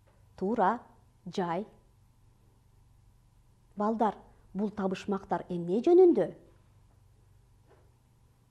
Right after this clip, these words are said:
Туура, жыл мезгилдери жөнүндө. Демек, бүгүнкү сабактын темасы — жаз мезгили.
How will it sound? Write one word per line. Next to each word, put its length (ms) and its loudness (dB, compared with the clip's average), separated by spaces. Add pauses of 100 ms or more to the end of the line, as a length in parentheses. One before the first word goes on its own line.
(1120)
Туура, 380 2 (760)
жыл 280 0
мезгилдери 720 2
жөнүндө. 460 0 (2250)
Демек, 360 0
бүгүнкү 400 -4
сабактын 460 -6 (100)
темасы — 640 -4 (1200)
жаз 400 -4
мезгили. 540 -2